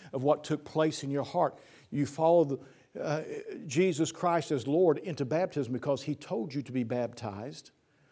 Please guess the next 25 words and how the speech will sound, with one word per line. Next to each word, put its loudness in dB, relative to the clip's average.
once 2
you're 4
saved, 2
not 0
before, 4
but 0
once 0
you're 0
saved. 0
Baptism 4
doesn't 6
save 4
you, 0
but 4
it 4
is 4
a, 4
it 6
is 6
obedience 6
unto 0
the 0
Lord 0
Jesus -6
Christ. -12